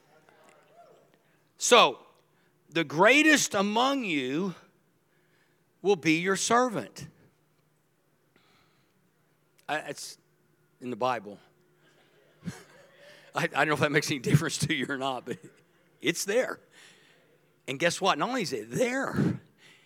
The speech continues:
it's in red. <laughs> Anything in red trumps anything in black and white.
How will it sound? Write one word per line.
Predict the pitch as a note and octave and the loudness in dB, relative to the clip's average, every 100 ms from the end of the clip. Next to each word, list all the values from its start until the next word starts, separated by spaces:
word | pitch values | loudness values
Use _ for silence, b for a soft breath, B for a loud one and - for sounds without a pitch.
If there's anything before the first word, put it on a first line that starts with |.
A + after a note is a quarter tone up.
| b - | b -2
it's | D#3+ - | -2 -2
in | C#3+ B2+ | -4 0
red. | B2+ C3 A#2 - - - _ _ _ _ B B B B B B B - - - _ - - | 0 0 2 4 4 -2 _ _ _ _ B B B B B B B -20 -20 -20 _ -20 -16
<laughs> | - - _ B B B B | -16 -18 _ B B B B
Anything | F3+ A#3 G#3+ G3+ E3+ | -2 -2 0 0 0
in | D#3 | -2
red | D#3 E3 E3 D#3 | 8 10 10 6
trumps | - D#3 - | 0 0 0
anything | E3+ E3+ D#3 D3 | 0 0 0 0
in | C3 | 2
black | C3+ C3 B2 | 2 2 -2
and | A#2+ | -6
white. | A2+ F#2+ | -6 -8